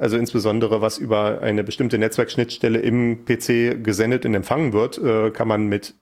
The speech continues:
T-C-P-Dump aufzeichnen. Äh, ja, das geht dann halt, äh, zum Kernel irgendwie hin und sagt, ich will jetzt alles sehen, was über die W lan-Schnittstelle verläuft hier, und dann kriegt man einfach, ja, einen quasi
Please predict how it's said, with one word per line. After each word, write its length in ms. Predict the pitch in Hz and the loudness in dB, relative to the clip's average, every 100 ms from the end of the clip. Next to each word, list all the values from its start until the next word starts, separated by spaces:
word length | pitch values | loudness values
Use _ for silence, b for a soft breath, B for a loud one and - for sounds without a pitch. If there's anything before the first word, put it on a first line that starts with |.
| _ | _
T-C-P-Dump 540 | 117 120 110 117 104 | -4 -2 -2 0 0
aufzeichnen. 600 | 127 151 - 101 127 160 190 B B B B B - | 0 -2 -2 0 0 0 -2 B B B B B -2
Äh, 160 | 110 104 | 0 2
ja, 100 | 98 | 0
das 140 | 98 | -2
geht 160 | - 113 | -2 0
dann 140 | 101 | 2
halt, 260 | 101 104 - _ | 0 -2 -8 _
äh, 480 | - 101 95 110 113 | -4 -2 -2 -6 -10
zum 240 | - 123 110 | -8 -6 -2
Kernel 280 | 117 107 | 0 2
irgendwie 180 | 104 101 | 0 0
hin 100 | 113 | 0
und 120 | 110 | 0
sagt, 240 | 104 101 - | 0 0 -2
ich 160 | - 117 | -4 0
will 80 | |
jetzt 180 | 104 101 | 0 0
alles 240 | 120 104 - | 0 0 0
sehen, 240 | 110 107 | 0 0
was 220 | 101 - | -2 -2
über 460 | 123 104 98 98 98 B B B | -2 0 2 0 -4 B B B
die 400 | - 107 104 104 98 - | -4 0 2 0 -2 -8
W 260 | 165 110 113 | -6 0 2
lan-Schnittstelle 680 | 113 113 127 - 120 110 107 | 2 0 -2 0 0 2 2
verläuft 460 | 120 110 127 156 | 2 2 2 -2
hier, 320 | - 135 127 | -2 2 2
und 360 | 135 107 101 - | 2 0 -2 -2
dann 120 | 104 | -4
kriegt 180 | 104 - | -2 -4
man 100 | 107 | -2
einfach, 280 | 107 104 - | 0 -2 0
ja, 180 | 95 110 | 0 0
einen 400 | 107 104 101 B B B B _ | 0 -2 -4 B B B B _
quasi 520 | - 117 104 113 113 | -2 -2 0 0 0